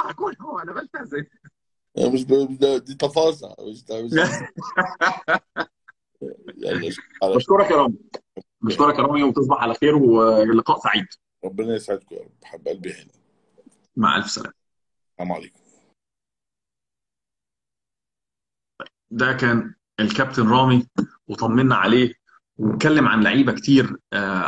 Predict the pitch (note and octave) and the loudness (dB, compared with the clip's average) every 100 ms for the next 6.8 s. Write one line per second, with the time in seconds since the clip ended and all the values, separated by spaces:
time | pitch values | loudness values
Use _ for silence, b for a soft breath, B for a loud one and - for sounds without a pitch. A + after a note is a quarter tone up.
0 | - F#2 C3 B2 G#2 G2 - C3+ - A2 | 0 0 2 2 2 2 0 0 0 2
1 | A2+ - - - G#2+ A#2+ B2 A#2+ A2+ - | 2 2 0 0 2 2 2 0 0 -2
2 | A2+ G#2+ B2+ A#2+ B2+ B2 C3+ B2 G#2+ F#2+ | 0 0 0 2 2 0 -4 -2 -6 -4
3 | B2 - C#3 E3 F3+ _ b b - A2 | -8 -4 -2 -2 -4 _ b b -6 0
4 | A2 A2 A2 A#2 C#3+ C#3+ B2 C#3+ A#2 F#2+ | 2 2 4 4 2 2 0 2 0 0
5 | G2+ A2+ B2+ G#2+ B2 A#2+ B2+ C3+ A#2+ G2+ | 0 0 0 0 0 -2 -4 -4 -6 -4
6 | C3 A#2+ A2 C3+ C3 B2 A2 D3 | 0 0 0 0 -2 -2 0 0